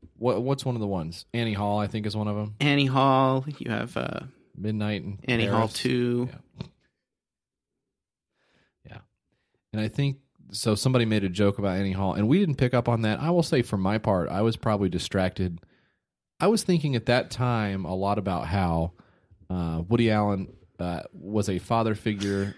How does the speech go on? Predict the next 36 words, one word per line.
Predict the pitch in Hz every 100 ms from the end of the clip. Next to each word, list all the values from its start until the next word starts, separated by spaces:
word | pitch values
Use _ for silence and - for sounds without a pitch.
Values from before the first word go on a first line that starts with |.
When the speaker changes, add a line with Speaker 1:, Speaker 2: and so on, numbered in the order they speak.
| _
Speaker 1:
<laughs> | _
to | - 104 95 92 95 -
a | 92
young, | 95 101 107 110 - _ _ _ _ -
uh, | 87
child | 85 - 107 101 90
in | 92
his | 92 -
home. | - 107 95 85 80
Speaker 2:
Uh-huh. | 113 117 110 - _ _ _ _ -
Speaker 1:
Um, | 78 73 71 69 73 82 _ _ _ _ _ _ _ _
and, | 98 95 92 90 95
and | 101
went | 117
ahead | 110 113 101
and, | 101 95 90
um, | 92 85 80 76 71 71 - _ _ _ _ -
later, | 120 120 107
uh, | 110
later | 131 139 117
on, | 143 120 95 90 95 98
he | 95 107 104
developed | 107 107 104 92 95
a |
sexual | 90 147 143 123 107
relationship | 95 101 - 104 90 -
with | 92
her | 95 87
and | 82
then, | 85 82 82
uh, | 92 85
married | 92 110 101 73
her. | 80 - - _ _ _ _ -
Speaker 2:
Kind | 117
of | 107 - - - _ _
maybe | 123 110 107 -